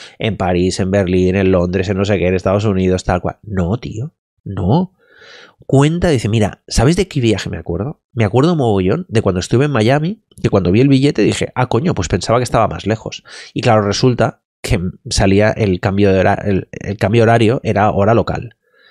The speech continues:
Habla de un detalle, de un viaje. Y luego que hable ella. Y luego hablas tú. O sea, si, si los viajes son tu fuerte, ¿eh? Pero puede que no.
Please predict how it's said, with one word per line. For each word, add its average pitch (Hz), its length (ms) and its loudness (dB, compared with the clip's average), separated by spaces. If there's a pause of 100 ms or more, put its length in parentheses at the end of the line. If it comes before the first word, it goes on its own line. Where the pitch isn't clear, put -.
(320)
Habla 180 240 2
de 196 80 2
un 202 100 0
detalle, 107 540 -6 (280)
de 107 140 0
un 110 160 0
viaje. 104 460 -2 (500)
Y 117 120 -2
luego 113 500 2 (500)
que 101 120 -8
hable 90 280 -2
ella. 117 380 -4 (420)
Y 120 100 -6
luego 107 200 0
hablas 107 260 -6
tú. 92 240 -2
O - 220 -20
sea, - 220 -6 (200)
si, - 480 0
si - 220 0
los 98 160 0
viajes 120 300 0
son 120 120 -2
tu 107 80 -2
fuerte, 95 500 0
¿eh? - 120 -4 (140)
Pero 101 180 0
puede 98 240 -2
que 107 120 -6
no. 117 300 -4